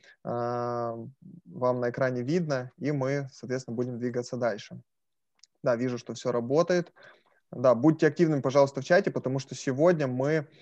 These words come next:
а, наше мероприятие хотим, а, закончить, а, таким логическим,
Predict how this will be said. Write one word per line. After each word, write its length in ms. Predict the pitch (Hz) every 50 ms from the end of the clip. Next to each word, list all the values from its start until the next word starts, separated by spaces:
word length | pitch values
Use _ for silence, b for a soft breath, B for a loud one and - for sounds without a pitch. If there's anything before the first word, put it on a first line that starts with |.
| B B B B B
а, 180 | 117 123 123
наше 260 | 127 135 147 143 -
мероприятие 520 | 170 165 127 131 - 139 139 156 - 139 127
хотим, 500 | - 131 117 - 143 139 139 131 123 - B B B B B B B
а, 320 | - 123 120 117 120 120
закончить, 720 | 120 127 127 - - 147 160 160 151 - 139 123 - - -
а, 340 | - 120 123 123 127 123 120
таким 260 | 127 123 - 135 131
логическим, 800 | 131 135 131 147 165 - - 135 - - 135 123 120 120 123